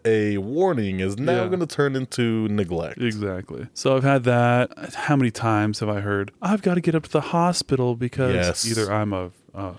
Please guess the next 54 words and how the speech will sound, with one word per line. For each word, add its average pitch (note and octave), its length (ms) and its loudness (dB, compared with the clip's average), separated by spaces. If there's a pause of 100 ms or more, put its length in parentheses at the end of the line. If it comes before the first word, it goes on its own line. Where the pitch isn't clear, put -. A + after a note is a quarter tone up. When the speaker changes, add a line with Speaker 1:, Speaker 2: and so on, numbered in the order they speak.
Speaker 2:
a G#2 80 -8
nurse B2+ 540 2
or A2+ 120 0
a F#2+ 40 0
Speaker 1:
Mm-hmm. G#2 100 2
Speaker 2:
doctor." C#3 800 4
I've C3 260 2
heard C3 160 2
that A#2 260 2
a A2+ 60 2
million A2 400 2
times. G2 520 0
Speaker 1:
Mm-hmm. - 140 -6
Speaker 2:
You G#2+ 60 2
know, G2+ 60 2
"Gotta A2 180 0
get A#2+ 120 4
up A#2 100 0
to - 80 -14
the B2 120 2
hospital A2 520 2
because G#2+ 260 0
I'm G#2 140 2
a - 20 4
nurse G2+ 260 0
or A2 60 2
a G#2+ 60 0
doctor, F#2+ 600 0
or G#2 480 2
my G2+ 200 -2
family A2 280 0
member's G#2+ 360 2
in A2 120 0
the G#2+ 80 0
hospital," F#2+ 540 0
which G2+ 180 0
is A#2+ 160 0
like, G#2+ 240 2
you A#2 120 0
know, A2+ 120 2
if A2 80 -2
that's A#2+ 200 2
the A#2 100 -2
case, G2+ 260 0
so G#2+ 180 2
be G2 180 2
it. F#2+ 160 2
And A2 120 -8
typically A#2 300 0
we A2 120 2
work A2 200 0
nighttime, G2 480 2
so F2+ 380 0
Speaker 1:
Yeah. E2 260 -2